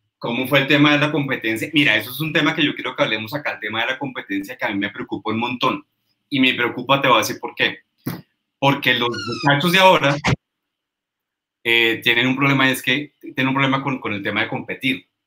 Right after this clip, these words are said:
Entonces ahora hay que decirles a todos que todos están bien, que todo está bonito, que lo hicieron perfecto, si no se deprimen, se cortan las venas, se amargan, eh, se van de la casa, eh, un montón de traumas, y entonces es muy complicado decirle a un muchacho, "Mira, tú no eres". Y tú desde que nos con-, desde que empezaste a contar, te quería preguntar eso.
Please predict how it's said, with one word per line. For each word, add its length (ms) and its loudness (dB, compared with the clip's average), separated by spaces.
Entonces 320 -10
ahora 460 0
hay 120 -4
que 140 0
decirles 440 -2
a 120 -8
todos 320 -2
que 100 -4
todos 300 -2
están 300 -6
bien, 320 0
que 100 -6
todo 180 -6
está 220 -4
bonito, 500 -2
que 80 -8
lo 60 -2
hicieron 260 -6
perfecto, 440 -4
si 100 -4
no 100 -2
se 120 -4
deprimen, 580 -2
se 220 -4
cortan 280 -2
las 120 -2
venas, 380 0
se 60 -4
amargan, 640 -2
eh, 680 2
se 120 -4
van 160 2
de 80 0
la 160 -2
casa, 760 2
eh, 400 2
un 140 0
montón 380 -4
de 100 4
traumas, 640 2
y 80 0
entonces 380 -4
es 120 -2
muy 120 -4
complicado 480 -2
decirle 240 -2
a 20 -2
un 60 -4
muchacho, 340 -4
"Mira, 280 0
tú 140 -6
no 180 2
eres". 360 2
Y 80 -20
tú 160 -2
desde 180 2
que 100 2
nos 160 0
con-, 220 -8
desde 220 -2
que 80 -10
empezaste 460 -2
a 60 -4
contar, 320 0
te 100 -4
quería 220 0
preguntar 360 -6
eso. 220 -4